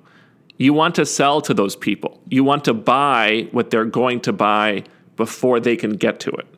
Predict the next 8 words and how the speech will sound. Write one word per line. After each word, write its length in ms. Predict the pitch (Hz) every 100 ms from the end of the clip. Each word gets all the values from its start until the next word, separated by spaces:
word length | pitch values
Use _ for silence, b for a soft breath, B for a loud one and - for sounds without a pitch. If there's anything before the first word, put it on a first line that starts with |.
| -
So 140 | 160
now 180 | 160 202
the 80 | 233
question 560 | - 175 - - 143
shifts. 640 | 147 - 294 - - - - b b b
Well, 760 | - 120 120 135 160 196 - -
which 300 | 165 - -
groups 320 | 123 120